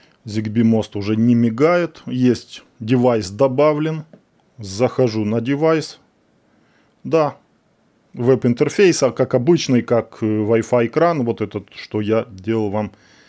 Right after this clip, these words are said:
обзор перед этим. На списке устройств он также отдельно есть. Ты можешь на него заходить. Заходить и поменять имя. Платформы, которые поддерживает.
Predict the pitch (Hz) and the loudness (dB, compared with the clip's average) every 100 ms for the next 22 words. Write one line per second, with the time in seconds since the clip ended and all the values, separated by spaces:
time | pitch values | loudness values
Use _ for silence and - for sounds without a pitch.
0 | _ _ _ - 107 101 120 120 - _ | _ _ _ -10 -8 -2 0 0 -4 _
1 | _ _ _ _ _ _ - 117 120 101 | _ _ _ _ _ _ -2 2 2 0
2 | 104 101 - - 101 95 - _ _ _ | 0 0 -2 -8 -6 -8 -14 _ _ _
3 | _ _ 131 139 - 139 131 135 127 - | _ _ -2 -2 2 0 2 2 2 0
4 | 127 117 - - 131 123 104 101 117 - | 0 0 0 -2 0 0 0 -2 -2 0
5 | 127 127 190 190 175 165 170 156 - - | -2 0 0 2 -2 0 -2 -4 -10 -20
6 | _ 107 107 101 113 107 101 101 110 - | _ -4 -2 -2 -4 -4 -2 -2 -2 -2
7 | 135 156 165 - _ _ - 101 113 123 | -2 -2 -8 -12 _ _ -12 -4 0 0
8 | - 117 107 113 - _ 160 127 110 - | 0 -2 0 -4 -4 _ 2 4 4 -2
9 | _ _ _ _ _ 135 120 113 107 104 | _ _ _ _ _ 0 2 0 -4 -8
10 | - 185 180 165 156 _ _ _ - 135 | -8 -4 0 -2 -4 _ _ _ -2 0
11 | 131 - 113 104 104 - - 107 104 104 | 0 2 0 0 -2 -4 0 0 0 -2
12 | 143 139 131 151 147 131 135 131 123 | -2 0 0 2 2 0 0 -2 -4